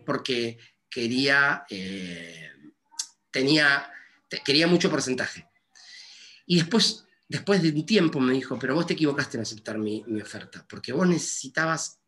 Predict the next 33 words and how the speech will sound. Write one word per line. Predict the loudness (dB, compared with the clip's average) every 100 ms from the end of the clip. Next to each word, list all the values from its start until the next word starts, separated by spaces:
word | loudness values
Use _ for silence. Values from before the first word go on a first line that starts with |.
| _ _
el | -12
dinero | -10 -4 0 0
en | 0
ese | -2 -4
momento. | -4 -2 -4 -6 -18 _ _ _ _ _ _ _
Era | -4 -2 -2
muy | -2 -2 2 6 8
importante, | 6 -2 -4 -4 -4 -6 -12 -14 -20 _ _ _ _
eh, | -6 -6 -12 _ _
haz | -8 -8 -12 _
todo | 0 4
un | 4
esfuerzo | 2 0 -2 -2 -6
para | -6 -8
conseguir | -8 -8 -4 -4
ese | -4 -6
primer | -6 -6 -6
capital | -10 -6 -4 -4
para | -6
que | -6 -10 -14 _
tu | 2 2
empresa | 2 0 0 0
pase | 0 -2 -2 -4
de | -4
ser | -4 0 2 0 -4 -8 0
una | 2 4 4
demo", | 4 6 4 2
por | -8 -14
favor, | -12 -12 -14 _ _ -20 -20 -20 _
"de | -4
ser | 0 0 0 2
una | 4 6 6
demo | 4 2 0 -4